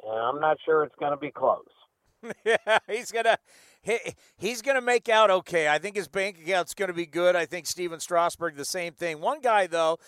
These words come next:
Speaker 2: I've gotten to know him just a little bit over the years, is Madison Bumgarner, and I got a feeling, just kinda knowing how he's wired, he's gonna have a major, major chip on his shoulder wherever he ends up.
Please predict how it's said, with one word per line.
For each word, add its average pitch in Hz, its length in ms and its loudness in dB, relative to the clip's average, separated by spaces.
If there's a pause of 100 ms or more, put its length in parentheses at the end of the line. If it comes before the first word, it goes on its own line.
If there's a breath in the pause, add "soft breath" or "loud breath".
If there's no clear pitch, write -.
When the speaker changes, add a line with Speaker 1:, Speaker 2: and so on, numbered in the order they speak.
(180 soft breath)
Speaker 2:
I've 220 200 -4
gotten 349 260 2
to 269 60 -12
know 254 200 2
him 226 80 -4
just 208 220 -6
a 208 60 -2
little 180 340 0
bit 196 220 -2
over 202 240 0
the 185 100 -6
years, 190 460 0
is 143 100 -12
Madison 175 440 -4
Bumgarner, 190 680 0 (480 soft breath)
and 214 180 -2
I 277 140 0
got 330 260 4
a 269 40 4
feeling, 143 800 -4 (580)
just 294 260 -2
kinda 330 240 2
knowing 240 320 0
how 196 300 0
he's 165 400 -8
wired, 139 680 4 (440)
he's 311 340 -6
gonna 233 260 -6
have 190 320 -2
a 156 180 -6
major, 202 920 -6 (120)
major 170 640 -6
chip 160 540 -4
on 135 200 -6
his 143 180 -10
shoulder 143 400 -6
wherever 135 520 -4
he 131 280 -16
ends 127 280 -10
up. 127 220 -2